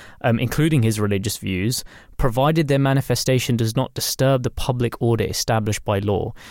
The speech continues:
And here is where you start to see the first inklings of, uh, sort of a regression of the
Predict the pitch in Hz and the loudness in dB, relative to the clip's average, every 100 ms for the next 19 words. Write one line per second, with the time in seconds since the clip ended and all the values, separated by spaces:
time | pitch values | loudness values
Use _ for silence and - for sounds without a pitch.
0 | - - 107 107 147 156 156 123 127 123 | -12 -4 -4 0 2 4 4 2 2 0
1 | 123 - - - 120 - 117 117 110 - | -2 -6 -6 0 0 0 -2 -2 -2 -2
2 | 135 135 - 131 127 107 95 98 - - | 0 0 0 0 0 0 0 -2 -6 -12
3 | - - 117 107 - - 127 - - 123 | -18 -6 -2 -2 -4 -6 -6 -4 -2 0
4 | 113 113 107 104 131 - - 87 117 - | 2 4 2 2 2 2 0 -2 -4 -12
5 | - 104 101 - - 123 104 | -4 -2 -2 -8 -8 0 0